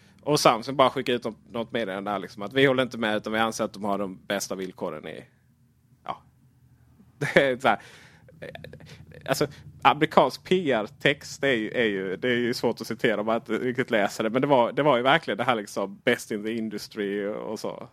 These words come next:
Och nej, det... Det är inte nice. <laughs> Och med den ranten så går vi vidare, tycker jag,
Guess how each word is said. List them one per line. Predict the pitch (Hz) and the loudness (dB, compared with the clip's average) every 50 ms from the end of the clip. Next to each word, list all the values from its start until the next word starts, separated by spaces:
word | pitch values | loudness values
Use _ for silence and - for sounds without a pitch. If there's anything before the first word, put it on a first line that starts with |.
| _ _ _ | _ _ _
Och | - 131 120 - _ _ _ _ - _ _ | -6 -6 -6 -6 _ _ _ _ -20 _ _
nej, | - 113 127 131 139 147 156 - - _ - _ | 4 8 8 8 8 6 2 -4 -12 _ -20 _
det... | _ 147 143 143 143 143 143 143 135 135 131 131 127 127 123 123 127 127 - _ _ _ _ _ _ _ _ _ _ _ _ _ _ _ _ - - - | _ 2 4 4 4 2 2 2 2 2 2 0 0 -2 -4 -4 -8 -10 -14 _ _ _ _ _ _ _ _ _ _ _ _ _ _ _ _ -10 -10 -8
Det | - 110 | -4 -2
är | 110 104 | 0 0
inte | 107 123 143 143 - - 120 | 2 0 0 -2 -2 -4 -4
nice. | 135 87 80 64 62 64 - - - - - - _ _ _ _ _ - - - - - - - - 156 - - 160 135 | -2 0 0 0 -2 -4 -8 -12 -14 -16 -16 -18 _ _ _ _ _ -12 -12 -12 -16 -18 -16 -2 0 0 2 2 0 0
<laughs> | 127 - - - 151 143 - _ - - - - 139 - - - - - - - - - | -2 -4 -2 -2 -2 -2 -2 _ -8 -8 -4 -4 -4 -4 -4 -10 -20 -20 -20 -20 -20 -20
Och | - _ - - | -20 _ 0 2
med | 139 156 | 6 8
den | 190 151 135 | 8 6 6
ranten | 151 196 208 170 135 123 - 143 135 127 | 6 4 4 4 4 0 -6 -10 -12 -10
så | - 151 | -8 -6
går | 151 | 0
vi | 151 156 170 | 2 4 4
vidare, | 170 156 175 165 156 147 113 101 107 107 | 4 2 0 -2 -2 -2 -2 -2 -4 -2
tycker | - 147 113 - 113 | -4 -4 -4 -4 -4
jag, | 104 110 | -6 -6